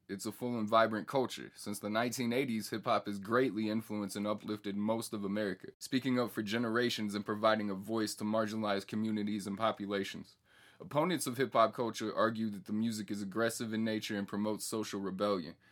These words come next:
That said, provocative lyrics do not negate the fact that hip-hop is a vocal outlet for many people in America and around the world. For decades, hip-hop has provided a platform for M Cs and rappers to express their opinions about society,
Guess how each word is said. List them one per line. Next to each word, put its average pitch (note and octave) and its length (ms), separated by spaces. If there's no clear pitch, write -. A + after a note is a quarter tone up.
That - 220
said, A#2 320
provocative A#2 600
lyrics A2 340
do G#2+ 80
not A2 340
negate G#2 380
the F#2 100
fact G2+ 340
that E2+ 100
hip-hop A2 420
is G#2+ 140
a - 20
vocal A2 480
outlet A2+ 340
for - 140
many A2 260
people A2 320
in G#2+ 80
America G#2+ 480
and G#2+ 280
around G2+ 320
the F2+ 80
world. F#2+ 400
For A2+ 100
decades, A#2 600
hip-hop A#2 380
has A2 120
provided G#2+ 500
a F#2+ 60
platform G#2+ 580
for G2 180
M A2+ 200
Cs A#2 380
and G2+ 120
rappers G#2 420
to A2 100
express A#2 420
their A2 200
opinions B2 500
about A2+ 340
society, C3+ 600